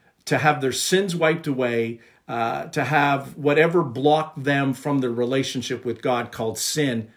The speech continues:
to be removed. The wages of sin is death. We all deserve to die, but Jesus is gonna die in our place,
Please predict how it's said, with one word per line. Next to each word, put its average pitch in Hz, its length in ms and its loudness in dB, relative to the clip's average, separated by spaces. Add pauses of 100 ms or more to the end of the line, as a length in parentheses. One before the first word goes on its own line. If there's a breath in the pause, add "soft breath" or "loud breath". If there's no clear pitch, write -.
(160 loud breath)
to - 100 -6
be 131 160 -2
removed. 120 460 0
The 110 80 -8
wages 160 420 2
of 151 100 -8
sin 160 200 -2
is 135 80 -2
death. 160 320 2
We 120 120 -2
all 139 200 2
deserve 156 400 -4
to 139 100 -6
die, 131 460 -2 (280 loud breath)
but 123 140 0
Jesus 139 520 -2
is 123 140 -6
gonna 123 260 -2
die 117 320 0
in 117 180 -2
our 107 180 -4
place, 156 500 0